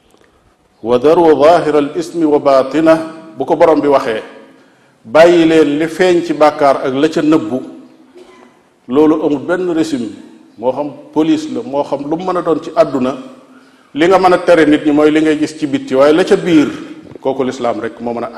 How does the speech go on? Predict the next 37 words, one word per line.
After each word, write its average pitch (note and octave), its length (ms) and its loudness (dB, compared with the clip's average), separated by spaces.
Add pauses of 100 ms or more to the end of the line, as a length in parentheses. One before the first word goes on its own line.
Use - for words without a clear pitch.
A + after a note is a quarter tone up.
àgg G#2 160 -12
ci - 100 -20
di A#2 60 -10
wax A2+ 160 -6
ne A2+ 60 -10
nit G#2+ 180 -14
ki, - 80 -16
"Bul A#2+ 220 -6
def A2 180 -12
nangam", G#2 300 -14 (920)
muy C3 180 -4
taxaw C3+ 260 0
di B2+ 80 -2
ko B2 120 -4
bañ C3 180 -4
a B2+ 60 -6
def, A#2+ 200 -12 (1200)
ndax A#2 220 -8
biir C3+ 200 2
ba B2 120 4
lay B2 120 0
defar. A#2+ 260 -4 (1800)
Bi A#2 100 -4
liy C#3 160 0
xewee, B2+ 420 0 (300)
yonent C3 280 0
bi A#2+ 120 -6
sallallahu A#2+ 600 -2
alayhi A#2+ 200 -4
wa A#2 220 -4
sallam A#2+ 380 -6 (1300)
de A#2 100 -6
leen, A#2 220 -4
"Jël B2+ 240 -2
leen A#2+ 300 -4 (580)
ndaw A2+ 180 -4
soosi, B2+ 600 -4